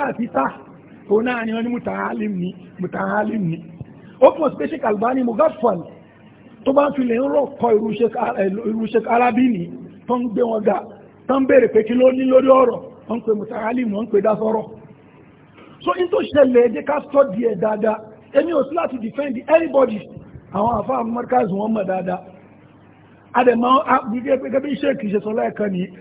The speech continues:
a mọ̀ bó la ṣe ní inclination towards Alabi. Èmi àtàwọn àkùtù mi mọ́, a mọ̀ ná kọ́ṣẹ́ gan. Bẹ́ẹ̀ la Fa Isaac. Fa Isaac ló jókòó yìí,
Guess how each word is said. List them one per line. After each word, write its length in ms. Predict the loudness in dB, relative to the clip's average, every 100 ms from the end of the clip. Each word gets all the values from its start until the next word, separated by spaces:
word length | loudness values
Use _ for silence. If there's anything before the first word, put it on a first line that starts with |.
| -14 0
a 220 | 0 2
mọ̀ 260 | 0 -2 -2
bó 220 | 0 0
la 140 | 2 0
ṣe 140 | -2
ní 160 | -4 -4
inclination 640 | -4 -4 -2 -4 -4 -6 -2
towards 360 | 0 0 -2 -4 -4 -4 -6 -10 -20 -4
Alabi. 460 | -2 0 0 -2 -2
Èmi 140 | -4
àtàwọn 240 | -2 0 0
àkùtù 180 | 0 -2
mi 100 | 0
mọ́, 220 | 2 0 -4 -20 -8
a 100 | -2
mọ̀ 100 | -2 0
ná 80 | 2
kọ́ṣẹ́ 380 | 4 4 2 0
gan. 140 | -4 -6 -16 -20 -12 -2
Bẹ́ẹ̀ 140 | 0
la 120 | 2
Fa 140 | 0 -2
Isaac. 300 | -2 -6 -8 -16 -20 -20 -20 -14 -2
Fa 140 | 0
Isaac 240 | 2 0 4
ló 140 | 2
jókòó 300 | 2 0 0
yìí, 160 | -2